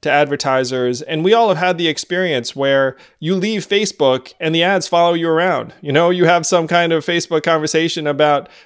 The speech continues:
a beach vacation, and all of a sudden, like, Aruba ads are being shown to you, like, when you're on a totally different site. <laughs> You know, so, so that's,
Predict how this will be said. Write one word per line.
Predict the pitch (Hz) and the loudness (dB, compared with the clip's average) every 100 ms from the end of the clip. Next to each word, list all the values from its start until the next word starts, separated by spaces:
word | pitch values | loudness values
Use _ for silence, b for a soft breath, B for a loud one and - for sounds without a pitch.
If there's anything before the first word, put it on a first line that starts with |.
| B | B
a | 147 | -2
beach | 165 170 | 0 -2
vacation, | 170 156 175 175 156 | -2 -2 0 0 0
and | 143 | -2
all | 151 | 0
of | 147 | 0
a | |
sudden, | - 160 151 143 139 | 0 2 2 2 0
like, | 135 127 | -2 -2
Aruba | 135 131 160 147 143 135 - b b - | -4 -2 0 2 4 2 -2 b b -2
ads | 147 151 147 | 0 2 2
are | 143 | 2
being | 151 147 | 0 -2
shown | 139 160 151 | -2 -2 0
to | 143 | 0
you, | 147 147 147 | 2 2 2
like, | 143 139 | 2 0
when | 151 | 0
you're | 151 156 | 0 0
on | 147 | 0
a | |
totally | 139 170 160 | 0 2 2
different | 165 160 - | 0 0 2
site. | 208 160 - | 4 4 2
<laughs> | |
You | 226 - | 0 2
know, | 220 - 214 - | 2 4 2 0
so, | - 190 | 0 -2
so | 185 196 | 0 0
that's, | 220 254 - | 2 2 0